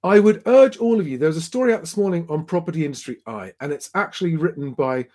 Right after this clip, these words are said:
one of the most highly respected industry trainers, Julian O'Dell,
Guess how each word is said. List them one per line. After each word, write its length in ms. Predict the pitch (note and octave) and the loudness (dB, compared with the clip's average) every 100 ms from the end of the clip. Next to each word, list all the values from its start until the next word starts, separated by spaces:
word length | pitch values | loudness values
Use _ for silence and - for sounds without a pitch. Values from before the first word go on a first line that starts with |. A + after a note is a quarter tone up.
| _ _ | _ _
one 140 | D#3+ D#3+ | -2 0
of 40 | |
the 80 | D#3 | 2
most 180 | C#3+ C#3 | 0 0
highly 280 | - G3 | -2 2
respected 400 | F3 E3 D#3 C3+ | 2 2 -6 -8
industry 340 | C#3 C#3 - A#2+ | -8 -8 -8 -12
trainers, 360 | - A#2+ G2 | -8 -8 -10
Julian 380 | F#2 D#3 C#3 C3+ | -8 -4 -2 -2
O'Dell, 440 | A#2+ A#2 C3 F2+ | -4 -4 -6 -6